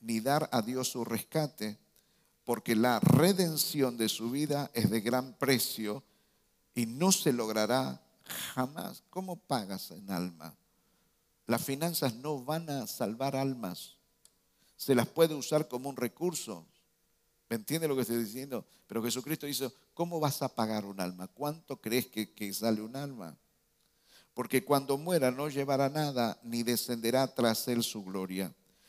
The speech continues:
Aunque mientras viva, llame dichosa su alma, y sea loado cuando prospere, entrará en la generación de sus padres y nunca más verá la luz. El hombre que está en honra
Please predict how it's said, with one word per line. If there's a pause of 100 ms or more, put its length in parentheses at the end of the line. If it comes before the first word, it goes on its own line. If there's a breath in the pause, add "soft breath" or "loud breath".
(180 soft breath)
Aunque
mientras
viva,
llame
dichosa
su
alma, (400 soft breath)
y
sea
loado
cuando
prospere,
entrará
en
la
generación
de
sus
padres (420 soft breath)
y
nunca
más
verá
la
luz. (320 soft breath)
El
hombre
que
está (100)
en
honra